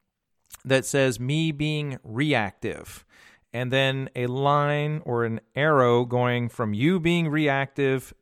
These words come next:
to that client or patient. So you'll see a natural progression from the left to the right. This is somewhat of a graphical representation of where we can diagnose client and, uh, business relationships.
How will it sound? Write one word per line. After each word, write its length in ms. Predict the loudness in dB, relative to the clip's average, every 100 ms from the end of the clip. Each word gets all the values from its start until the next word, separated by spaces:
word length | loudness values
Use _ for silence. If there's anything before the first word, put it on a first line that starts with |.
| -6
to 180 | 0 2
that 180 | 0
client 380 | -2 -4 -4 -6
or 140 | -6 -6
patient. 480 | -4 -4 -6 -16 -20 _ -20 -20 -20
So 140 | -6 -2
you'll 180 | 0 0
see 240 | 0 2
a 80 | 0
natural 500 | -2 -2 -2 -4 -4
progression 720 | -2 0 2 2 0 -4 -4
from 180 | -6 -6
the 80 | -2
left 300 | -2 -4 -4
to 60 | -4
the 120 | -2
right. 360 | -2 -2 -6 -10 _ -12
This 460 | 2 4 4 2
is 140 | -2 0
somewhat 320 | 0 2 2
of 60 | 2
a 80 |
graphical 580 | 2 0 0 -2 -4 0
representation 1200 | 0 0 -2 -6 -4 -2 -2 -2 -4 -4 -4 -8 -6
of 460 | -2 0 -2 -6 -20 _ _ -20 _ _ _
where 560 | -2 2 4 4 4 0 -8 -20 _ -12
we 560 | -6 -2 0 0 -4 -8 _ -10
can 260 | -6 -4 0
diagnose 920 | 2 2 0 0 0 2 0 -4 -14 -16 -16
client 600 | -6 -2 -2 -2 -4 -8 _
and, 560 | -8 -6 -4 -6 -8 -10 _ _ -8
uh, 280 | -6 -4
business 440 | -2 -2 -2 -6 -4
relationships. 1080 | -4 -2 -4 -8 -8 -4 -2 -4 -10 -16